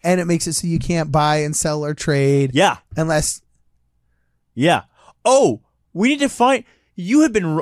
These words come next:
Speaker 2: you have been wrongfully accused of something you did not do, and they're gonna go find you. And guess what? They can track you forever now. Any, "Oh, you're gonna open a new bank account?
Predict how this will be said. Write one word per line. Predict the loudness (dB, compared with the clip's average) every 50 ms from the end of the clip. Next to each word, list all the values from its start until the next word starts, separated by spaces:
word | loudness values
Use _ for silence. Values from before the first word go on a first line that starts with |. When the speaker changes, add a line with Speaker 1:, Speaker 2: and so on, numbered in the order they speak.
| -2
Speaker 2:
you | 0 0 0
have | 0 0
been | 0 -2 0 0
wrongfully | 2 2 2 2 0 -4 -6 -6 -4 -4 -4
accused | -6 -6 -4 -4 -2 0 0 0 -2
of | -2 -2
something | -4 -6 -4 -4 -4 -4
you | -4 -2
did | -2 -2 -2 0
not | 0 0 0 0 0
do, | 0 0 0 0 -4 -8 _ _ -20 _ _ -4
and | -2 -2 0
they're | 2 2 2 2
gonna | 2 0 0 0
go | 0 0 -2
find | 0 0 0 0 2 0 -2 -4
you. | -8 -10 -12 -14 -18 _ _ _ _ -8
And | -6 -6 -2
guess | 0 0 0 0 -2
what? | 0 2 2 2 2 -2 _ _ _
They | -4 -2 0 0
can | 0 -2 -4
track | -4 -2 0 0 0 0 -4
you | -6 -8
forever | -4 -2 0 2 2 0 -2 -4
now. | -4 -4 -6 -8 -10 -16 _ _ _ _ _ _ _ 0
Any, | 0 2 2 2 0 0 -2 -6 _ _ _ _ 2
"Oh, | 4 4 4
you're | 4 2 2
gonna | 0 2 2
open | 2 2 2 2
a | 0 2
new | 0 0 0
bank | 0 0 0 0 -2
account? | -4 0 0 2 2 0 -2